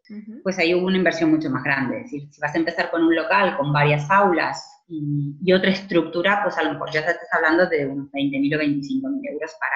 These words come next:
Speaker 2: acondicionarlo y equipar. Que fue nuestra segunda etapa, es decir, cuando nosotras en el dos mil diecisiete decidimos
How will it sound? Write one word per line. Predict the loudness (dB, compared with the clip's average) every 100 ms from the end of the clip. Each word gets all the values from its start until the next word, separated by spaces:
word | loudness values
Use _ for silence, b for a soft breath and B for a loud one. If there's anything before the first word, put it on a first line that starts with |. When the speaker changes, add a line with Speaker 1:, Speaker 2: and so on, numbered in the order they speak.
| -2
Speaker 2:
acondicionarlo | -2 -2 -2 -6 -8 -4 -2 0
y | -2 -2
equipar. | -8 -16 -16 -20 _
Que | 2
fue | 6 6
nuestra | 6 6
segunda | 6 6 4
etapa, | 6 6 4 2
es | 0
decir, | 0
cuando | 0 0
nosotras | 0 0 2 0 -2 _ _ -2
en |
el | 2
dos | 2
mil | 2
diecisiete | 0 -4 2 2 4 2 0 -6 -16 _
decidimos | -2 -2 -4 -2 2 4 4 0 -10